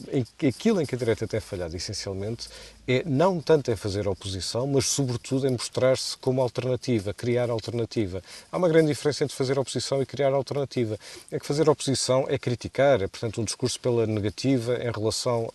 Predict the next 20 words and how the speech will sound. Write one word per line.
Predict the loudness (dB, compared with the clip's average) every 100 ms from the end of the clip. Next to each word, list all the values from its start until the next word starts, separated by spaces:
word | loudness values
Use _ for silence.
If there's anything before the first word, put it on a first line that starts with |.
| -8
ao | -4 -2
poder. | -2 -4 -6 -10 -16 -16 -16 -8
Criar | 4 6
alternativa | 6 4 2 2 2
é | 2
exatamente | 4 4 2 -2 -4
o |
contrário, | -8 -6 0 0 2 4
é | 2
afirmar, | 2 -2 0 0 -2 -4 -10 -20 -10
eh, | -2 0
propostas | 0 0 4 4 2 -2 -2 -2 -4
e | -4 -4 -6
convincentes | -6 -2 -2 -2 -2 -2 -8 -12 -20 -20 4
para, | 6 8 6 2 0
ehm, | 0 2 2 2 0 -2 -2 -6 -6
para | 4 4 6
conseguir | 2 0 2 4 6
mobilizar | 4 2 0 -2 2 4 4 2 4 2 2 0 -10 -18 -4
eleitorado. | 0 0 0 -6 -6